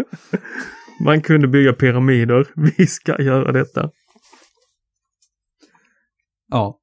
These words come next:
Speaker 2: precis. Men du, ska vi, eh, ska
Speaker 1: Gå
Speaker 2: vi kasta
Speaker 1: tillbaka
Speaker 2: oss
Speaker 1: till keynoten.
Speaker 2: tillbaka? Eh, vad
Speaker 1: Vart ville vi komma med det där egentligen?
Speaker 2: Ja, det var, eh, hälftdelen av, eh,
Speaker 1: Just det.
Speaker 2: apparna,
Speaker 1: Kommer vi få
Speaker 2: eller
Speaker 1: se det
Speaker 2: systemet.
Speaker 1: i svensk
Speaker 2: Svensk
Speaker 1: vård?
Speaker 2: vård. Frågetecken.
Speaker 1: Mm,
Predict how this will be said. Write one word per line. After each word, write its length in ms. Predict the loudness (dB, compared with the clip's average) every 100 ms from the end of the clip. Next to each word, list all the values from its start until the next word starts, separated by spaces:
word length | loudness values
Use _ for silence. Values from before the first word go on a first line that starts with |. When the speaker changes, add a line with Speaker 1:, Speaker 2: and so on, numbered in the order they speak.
| -8
Speaker 2:
precis. 420 | -6 -6 -8 -10 _ _ _ _ 0
Men 100 | 0
du, 120 | 0
ska 160 | -4
vi, 200 | -2 -2 -2 -2 -2
eh, 60 | 2
ska 140 | 4
Speaker 1:
Gå 80 | 4
Speaker 2:
vi 60 |
kasta 100 | 4
Speaker 1:
tillbaka 160 | 4 4
Speaker 2:
oss 120 | 2
Speaker 1:
till 20 |
keynoten. 400 | 2 2 2 0
Speaker 2:
tillbaka? 360 | -4 -6 -8 -2
Eh, 540 | 0 2 2 0 0 -4 -14 -12
vad 200 | 0 2
Speaker 1:
Vart 200 | 4 4
ville 100 | 4
vi 100 | 2
komma 340 | 4 2 2
med 120 | -2
det 60 | -4
där 120 | -4
egentligen? 320 | -4 -6 -8 -12 _ _ _ _ _
Speaker 2:
Ja, 80 | -6
det 60 | -2
var, 340 | 2 2 0
eh, 520 | 0 -2 -4 -4 -6 -8
hälftdelen 1160 | -4 -4 -6 -12 -20 -18 -6 -4 -4 -8 -10
av, 400 | -8 -10 -8 -8
eh, 180 | -6 2
Speaker 1:
Just 200 | 2 2
det. 160 | -2 -4
Speaker 2:
apparna, 300 | -6 -8 0
Speaker 1:
Kommer 260 | 2 4
vi 140 | 2 0
få 40 |
Speaker 2:
eller 80 | -2
Speaker 1:
se 260 | -2 -2 0
det 260 | -2 -2 -6
Speaker 2:
systemet. 460 | -12 -6 -4 -4
Speaker 1:
i 280 | -6 -8 -14
svensk 320 | -12 -10 -8 -4
Speaker 2:
Svensk 320 | -4 -4 -8
Speaker 1:
vård? 120 | -14
Speaker 2:
vård. 100 | -18 _ _ _ -12
Frågetecken. 640 | -8 -8 -10 -14 -14 -20 -14 -6
Speaker 1:
Mm, 340 | -4 -4 -4